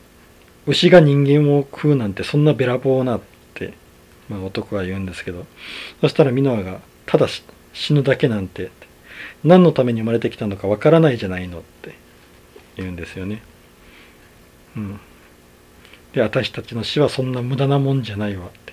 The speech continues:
「大勢の人の舌を楽しませる。特別美味しかったら永久に大祭司に名前が残る」と。うん。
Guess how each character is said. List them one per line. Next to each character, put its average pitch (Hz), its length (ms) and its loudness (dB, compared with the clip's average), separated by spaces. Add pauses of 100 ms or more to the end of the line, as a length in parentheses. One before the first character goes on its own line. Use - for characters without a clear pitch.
(120)
「大 127 200 0
勢 131 100 -2
の 123 80 -4
人 110 180 -6
の 117 60 -4
舌 - 220 -2
を 135 120 -6 (100)
楽 104 180 -8
し - 100 -8
ま 98 100 -6
せ - 120 -12
る。 - 140 -16 (1300)
特 147 200 0
別 156 200 6
美 143 80 8
味 131 80 4
し - 140 -6
か 117 120 -2
っ - 80 -6
た - 120 -12
ら 101 160 -4
永 127 320 -4
久 135 200 0
に 135 100 -2
大 123 240 -4
祭 135 240 0
司 - 200 -8
に 90 240 -12 (580)
名 123 180 -2
前 143 220 2
が 139 120 0
残 110 240 -8
る」 90 120 -14
と。 - 80 -16 (1040)
う 104 40 -10
ん。 92 180 -12